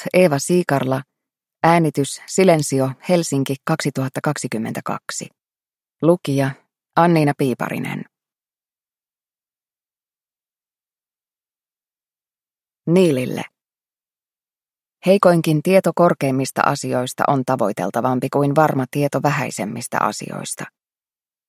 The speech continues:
Tuomas Akvinolainen, Summa Theologiae ensimmäinen, yksi, viisi ad yksi. Hyvät herrat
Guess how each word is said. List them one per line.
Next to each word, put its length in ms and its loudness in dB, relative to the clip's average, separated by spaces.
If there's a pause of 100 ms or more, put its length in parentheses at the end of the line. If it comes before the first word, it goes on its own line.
(480)
Tuomas 380 4
Akvinolainen, 920 0 (440)
Summa 440 2
Theologiae 800 4
ensimmäinen, 840 0 (460)
yksi, 400 0 (520)
viisi 420 2
ad 160 2 (100)
yksi. 400 -6 (3750)
Hyvät 260 4
herrat 300 2